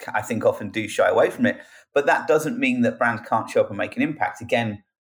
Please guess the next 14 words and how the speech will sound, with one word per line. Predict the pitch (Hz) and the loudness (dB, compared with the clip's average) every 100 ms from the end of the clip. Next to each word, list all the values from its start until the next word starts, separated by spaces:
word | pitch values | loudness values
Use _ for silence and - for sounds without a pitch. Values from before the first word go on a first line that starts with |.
| _ - | _ -6
just | 117 - | -6 2
going | 123 117 | 2 2
to | 98 113 | -2 -4
recent | 120 120 - | -2 -2 -6
experience | - - - 107 - | -14 -10 -4 -4 -4
with | 95 - | -16 -4
Telus, | 151 135 98 - | 2 4 2 2
they | 104 | 4
have | 101 | 4
a | 90 | 0
program | - 110 107 92 | 2 0 2 -4
called | - 101 | -6 -10
Story | - - 143 143 120 | -6 2 4 4 2
Hive, | 90 76 85 | -2 -2 -8